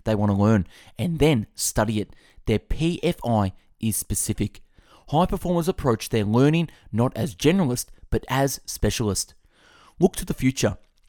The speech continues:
Identify key skills. Obsessively develop those skills. If you leave your growth to randomness, you'll always live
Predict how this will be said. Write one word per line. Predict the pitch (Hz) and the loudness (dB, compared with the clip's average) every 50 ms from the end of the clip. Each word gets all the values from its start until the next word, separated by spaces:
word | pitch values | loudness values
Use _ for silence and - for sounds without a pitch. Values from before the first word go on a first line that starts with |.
| _ - - - | _ -8 -2 0
Identify | 139 123 - 143 156 170 - - 254 269 | 0 2 2 2 2 2 2 2 2 2
key | - - - 127 120 | 2 0 -2 -2 -2
skills. | - - - 123 113 104 98 - - - - - - - | -2 0 0 0 0 2 0 -4 -8 -10 -16 -18 -14 -6
Obsessively | - - - - - - - 185 185 - - 180 175 - 117 104 104 - - _ - - | -4 -2 -2 0 -2 0 2 2 2 0 -2 -2 -2 0 0 0 0 -4 -10 _ -8 -2
develop | - 131 - 120 113 110 123 - - - - | -2 0 2 2 2 2 0 -2 -2 -4 -2
those | 113 104 98 - | -2 0 0 0
skills. | - - - 101 101 98 - - - - - - _ _ _ _ _ - - - - - - | -4 -4 -4 -4 -2 -4 -6 -8 -10 -14 -20 -20 _ _ _ _ _ -20 -20 -20 -20 -6 -4
If | 190 180 190 | -4 0 0
you | 214 170 | 2 4
leave | 190 202 - - | 6 4 6 6
your | 208 208 | 2 2
growth | - - 139 127 127 127 - - - | 4 4 4 4 4 2 0 -6 -6
to | - 120 | -6 -2
randomness, | 98 113 131 147 165 175 170 175 170 - - - - | 0 2 2 2 4 4 4 4 2 2 -2 -6 -2
you'll | 135 151 143 | 0 0 0
always | - 147 160 156 175 180 185 - - | 2 2 2 2 2 0 0 0 0
live | 131 117 107 - | -2 -2 -2 -2